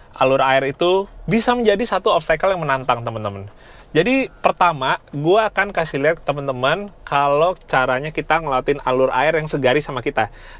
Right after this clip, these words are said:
Jadi, alur airnya itu kurang lebih sejalur dengan arah kita untuk jalan off-road itu ya.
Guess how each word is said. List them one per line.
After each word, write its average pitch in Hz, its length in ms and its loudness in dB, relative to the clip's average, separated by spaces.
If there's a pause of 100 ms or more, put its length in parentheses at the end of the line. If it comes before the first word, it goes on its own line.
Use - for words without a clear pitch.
(100)
Jadi, 151 360 2
alur 147 280 2
airnya 143 320 2
itu - 80 0
kurang 156 300 2
lebih 175 260 2
sejalur 151 720 0
dengan 151 420 0
arah 151 460 0 (280)
kita 143 560 2
untuk 143 320 -2
jalan 135 320 2
off-road 135 320 0
itu 135 160 0
ya. 107 240 0